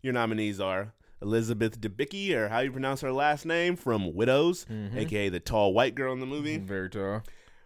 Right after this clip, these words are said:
Speaker 1: Rachel McAdams from Game Night. The goat, Emma Stone from The Favorite, since they want to category-,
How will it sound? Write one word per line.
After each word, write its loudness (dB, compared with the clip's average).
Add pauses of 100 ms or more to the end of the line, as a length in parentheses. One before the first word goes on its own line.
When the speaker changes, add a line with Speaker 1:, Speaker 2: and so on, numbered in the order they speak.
Speaker 1:
Rachel 0
McAdams 4
from -2
Game 2
Night. -2 (920)
The -6
goat, 2 (100)
Emma -2
Stone 2
from 0
The 0
Favorite, 0 (260)
since -8
they -4
want -4
to -16
category-, -2